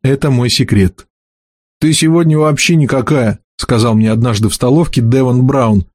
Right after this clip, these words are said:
когда Билли был особенно невыносим, пытаясь кидаться от своего стола хлебными крошками, чтобы угодить мне в грудь.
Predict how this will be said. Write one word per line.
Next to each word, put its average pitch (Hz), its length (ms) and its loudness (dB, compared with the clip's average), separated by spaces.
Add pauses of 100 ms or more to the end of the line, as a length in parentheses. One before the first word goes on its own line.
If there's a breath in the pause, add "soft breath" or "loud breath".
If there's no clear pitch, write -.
(160)
когда 113 300 0
Билли 143 260 2
был 120 220 2
особенно 120 380 0
невыносим, 117 600 0
пытаясь 135 480 -2
кидаться 135 560 -2
от 113 80 -4
своего 120 360 0
стола 127 320 -2
хлебными 117 480 0
крошками, 135 520 -2
чтобы 110 340 0
угодить 117 420 2
мне 120 160 2
в 120 80 0
грудь. 101 280 0